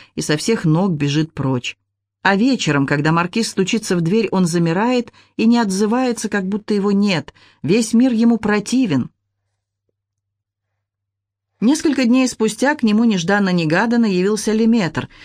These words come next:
и сказал, что вынужден на время покинуть аббатство, но потом непременно вернется. Пока же просит Жана хранить его книги. "Книги — единственное, чем я дорожу,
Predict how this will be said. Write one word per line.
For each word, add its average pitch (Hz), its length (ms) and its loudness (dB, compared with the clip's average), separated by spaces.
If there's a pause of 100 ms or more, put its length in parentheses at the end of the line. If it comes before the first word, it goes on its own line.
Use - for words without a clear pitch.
(140)
и 165 80 0
сказал, 180 560 0
что 180 260 -2
вынужден 208 480 0
на 196 100 0
время 202 300 0
покинуть 208 520 0
аббатство, 139 640 -4 (440)
но 202 260 0
потом 190 380 0
непременно 175 520 0
вернется. 143 760 -2 (400)
Пока 220 260 -2
же 277 140 0
просит 226 360 -2
Жана 214 320 0
хранить 196 520 -2
его 185 200 0
книги. 131 520 -2 (640)
"Книги — 233 640 2
единственное, 196 840 0
чем 156 180 -2
я 151 140 0
дорожу, 151 520 0